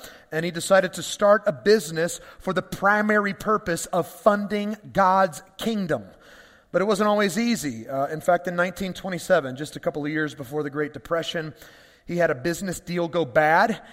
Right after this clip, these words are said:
and it put him one hundred thousand dollars into debt. The equivalent of that amount of money today, one point four million dollars. But because he wanted to make an impact in the world for the sake of,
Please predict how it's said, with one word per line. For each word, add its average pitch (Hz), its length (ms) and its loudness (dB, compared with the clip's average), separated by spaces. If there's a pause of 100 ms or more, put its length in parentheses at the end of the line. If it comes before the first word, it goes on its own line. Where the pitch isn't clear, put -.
(240)
and 165 140 0
it 165 160 -4
put 208 160 -2
him 165 300 -6
one 196 180 0
hundred 208 420 -6
thousand 190 380 4
dollars 165 380 4
into 170 260 -8
debt. - 480 -4 (880)
The 127 180 -6
equivalent 151 540 0
of 147 140 -2
that 185 140 6
amount 185 200 4
of 175 60 0
money 190 200 2
today, 190 420 4 (400)
one 202 360 0
point 202 400 -4
four 180 640 0
million 165 680 -4 (140)
dollars. 135 840 -2 (520)
But 151 180 -2
because 160 380 2
he 190 100 -4
wanted 180 240 0
to 175 40 -2
make 180 180 0
an 180 100 -2
impact 180 440 0
in 185 80 -2
the 175 40 0
world 180 360 0
for 156 80 -8
the 143 80 -8
sake 170 320 0
of, 135 180 -2